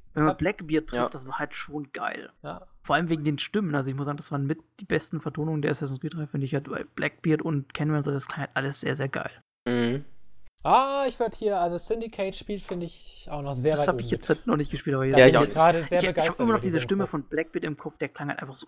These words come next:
Speaker 1: unglaublich markant.
Speaker 2: Mhm.
Speaker 1: Vor allem noch mal im Englischen, wo er dann, äh, wo man später auf diesem Schiff ist, wo er erklärt, was es heißt, ein Pirat zu sein.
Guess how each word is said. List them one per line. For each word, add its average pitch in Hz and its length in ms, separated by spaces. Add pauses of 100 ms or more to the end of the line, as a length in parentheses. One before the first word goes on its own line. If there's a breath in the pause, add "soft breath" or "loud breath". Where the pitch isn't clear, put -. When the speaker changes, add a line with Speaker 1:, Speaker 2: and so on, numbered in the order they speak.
Speaker 1:
unglaublich 147 560
markant. 131 480 (380)
Speaker 2:
Mhm. 120 280 (120)
Speaker 1:
Vor 156 140
allem 165 80
noch 160 100
mal 151 140
im 156 60
Englischen, 170 440
wo 147 120
er - 20
dann, 143 200
äh, - 280
wo 156 100
man 143 120
später 175 220
auf 151 60
diesem 135 220
Schiff 190 220
ist, 160 120
wo 143 60
er 143 60
erklärt, 156 280
was 139 140
es 127 100
heißt, - 180
ein 147 40
Pirat 143 340
zu 147 80
sein. - 240